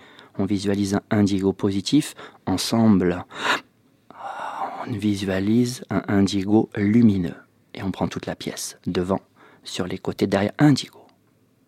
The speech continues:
Et on vérifie enfin notre verticalité par le rouge, jaune, orange, vert, violet, bleu, indigo. Et on revient tranquillement à soi,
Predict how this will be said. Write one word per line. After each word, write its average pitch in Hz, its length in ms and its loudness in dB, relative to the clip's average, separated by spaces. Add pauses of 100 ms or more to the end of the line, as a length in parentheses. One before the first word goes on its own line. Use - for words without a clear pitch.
(1500)
Et - 40 -2
on 113 60 0
vérifie 113 400 0
enfin 127 260 2
notre 113 240 4
verticalité 107 680 -2
par 101 180 -4
le 92 60 -2
rouge, 101 600 -4 (380)
jaune, 92 320 0 (760)
orange, 90 540 -2 (480)
vert, 107 480 -2 (520)
violet, 110 500 0 (560)
bleu, 113 320 6 (500)
indigo. 139 400 0 (1500)
Et 113 60 0
on 98 100 0
revient 95 240 -2
tranquillement 95 460 -2
à 90 60 -2
soi, - 280 0